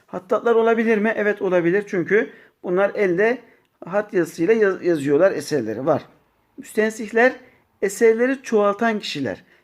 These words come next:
Mesela bir eser var, diyelim ki Tarihi Naima var. Bunu eliyle aynen çoğaltan kişiye müstensih deniyor. Bu da var.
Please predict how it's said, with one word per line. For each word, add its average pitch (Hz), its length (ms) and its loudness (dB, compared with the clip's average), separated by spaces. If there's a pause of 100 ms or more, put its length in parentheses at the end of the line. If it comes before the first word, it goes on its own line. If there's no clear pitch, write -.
Mesela 202 400 -2
bir 214 100 -2
eser 196 360 0
var, 165 300 0
diyelim 170 260 0
ki 175 140 -16
Tarihi 170 400 0
Naima 160 460 2
var. 196 180 2 (380)
Bunu 262 200 0
eliyle 233 500 0
aynen 220 600 0 (160)
çoğaltan 180 500 0
kişiye 233 300 -4
müstensih 196 600 -4
deniyor. 165 440 2 (220)
Bu 165 100 -2
da 127 120 0
var. 87 200 -6